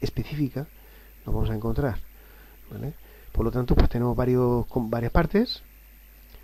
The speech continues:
Vamos a borrarlo todo. Tenemos varias partes, como estamos viendo, y, eh, con sistemas diferentes que nos interesa ir estudiando poco a poco. Realmente no es un sistema único,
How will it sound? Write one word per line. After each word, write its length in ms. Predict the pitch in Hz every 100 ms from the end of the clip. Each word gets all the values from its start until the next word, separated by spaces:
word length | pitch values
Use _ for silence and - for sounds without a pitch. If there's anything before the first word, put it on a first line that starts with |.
| -
Vamos 140 | - -
a 40 |
borrarlo 260 | 104 101 101
todo. 280 | 131 151 - - -
Tenemos 280 | 107 107
varias 240 | 107 117 110
partes, 400 | 131 - 151 180 - - - - - - - -
como 180 | - 104
estamos 260 | - 120 120
viendo, 400 | 147 143 165 214 - - - -
y, 340 | 131 165 175
eh, 680 | 117 110 107 104 101 98 98
con 160 | - 110
sistemas 600 | - 104 131 120 123 117
diferentes 800 | 110 - 135 139 170 220 - - - - - - - - - - - -
que 180 | 117 123
nos 160 | 120
interesa 380 | 135 110 110 -
ir 100 | 117
estudiando 380 | 120 - 117 113
poco 220 | - -
a 40 | -
poco. 260 | - -
Realmente 320 | 151 175 185
no 160 | 180 170
es 160 | 170 -
un 520 | 151 135 120 110 104
sistema 480 | - - 147 131 123
único, 480 | 143 139 120 156